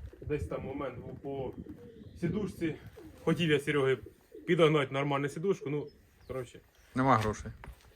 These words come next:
Speaker 1: Грошей багато, грошей багато.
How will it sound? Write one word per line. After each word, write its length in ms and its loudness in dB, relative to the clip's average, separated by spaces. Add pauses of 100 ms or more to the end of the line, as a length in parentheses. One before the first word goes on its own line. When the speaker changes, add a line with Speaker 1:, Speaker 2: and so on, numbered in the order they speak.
(640)
Speaker 1:
Грошей 340 10
багато, 480 6
грошей 300 0
багато. 600 6